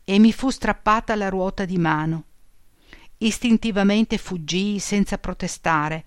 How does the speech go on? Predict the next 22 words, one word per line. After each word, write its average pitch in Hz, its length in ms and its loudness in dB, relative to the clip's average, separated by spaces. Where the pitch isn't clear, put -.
senza 254 460 4
difendere 208 640 0
la 190 100 2
mia 190 220 2
ruota. 165 540 -4
Al 175 180 2
blocco 185 680 -2
presero 233 460 4
la 208 120 -2
cosa 220 260 -2
in 214 140 2
ridere 165 520 -4
e 220 140 4
mi 240 100 10
raccomandarono 196 1040 4
di 185 160 2
non 226 160 6
mettermi 202 540 4
mai, 190 380 2
se - 180 -4
era 175 100 2
possibile, 185 880 -2